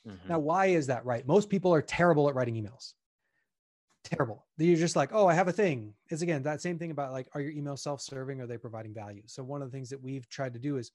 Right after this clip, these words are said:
Speaker 2: we've had to build our own tools 'cause we include a lot of, like, code in our emails.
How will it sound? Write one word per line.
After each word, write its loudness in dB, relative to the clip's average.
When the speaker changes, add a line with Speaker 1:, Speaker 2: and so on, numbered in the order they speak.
Speaker 2:
we've -4
had 0
to -4
build 0
our 0
own -4
tools -4
'cause -10
we -6
include -8
a -8
lot -4
of, -8
like, -6
code -2
in -6
our -8
emails. -8